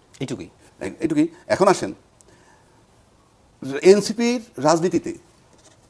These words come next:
Speaker 2: কোনো অবস্থান থাকুক, এইটা যে চায় না সে কে?
Speaker 1: কে?
Speaker 2: আওয়ামী লীগ। কেন আমি বলি? আমরা কিন্তু সবাই জুলাই আন্দোলনের দাবিদার,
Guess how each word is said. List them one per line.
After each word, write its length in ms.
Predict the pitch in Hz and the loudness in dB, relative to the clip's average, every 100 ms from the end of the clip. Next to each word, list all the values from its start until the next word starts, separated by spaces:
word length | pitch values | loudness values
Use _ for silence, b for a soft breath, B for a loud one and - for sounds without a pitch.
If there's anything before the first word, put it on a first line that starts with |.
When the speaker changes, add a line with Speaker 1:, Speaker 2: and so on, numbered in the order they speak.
| - - | -8 -2
Speaker 2:
কোনো 160 | 208 | 4
অবস্থান 420 | 185 185 - 180 | 4 4 0 -2
থাকুক, 380 | 170 160 160 117 - _ - | 0 0 0 -2 -6 _ -6
এইটা 200 | 147 180 | 0 2
যে 200 | 131 180 | 4 4
চায় 260 | 180 156 | 4 0
না 160 | 139 87 - _ _ - | 0 -4 -14 _ _ -14
সে 80 | 156 | -8
কে? 240 | - - - _ - | -8 -8 -12 _ -20
Speaker 1:
কে? 100 | 92 - _ _ - | -20 -20 _ _ -16
Speaker 2:
আওয়ামী 220 | 131 123 | -12 -12
লীগ। 100 | 78 - _ _ _ _ _ - | -14 -18 _ _ _ _ _ -2
কেন 140 | 165 | 2
আমি 120 | 175 | 2
বলি? 180 | 139 82 - _ _ b b b b - | 0 -8 -14 _ _ b b b b -2
আমরা 140 | 226 | -2
কিন্তু 180 | 226 - | -2 -4
সবাই 340 | 196 180 143 | 0 0 0
জুলাই 260 | 120 151 156 | -2 0 0
আন্দোলনের 360 | 147 135 123 | 0 -4 -6
দাবিদার, 580 | 98 92 85 76 - 117 | -6 -8 -10 -14 -20 -20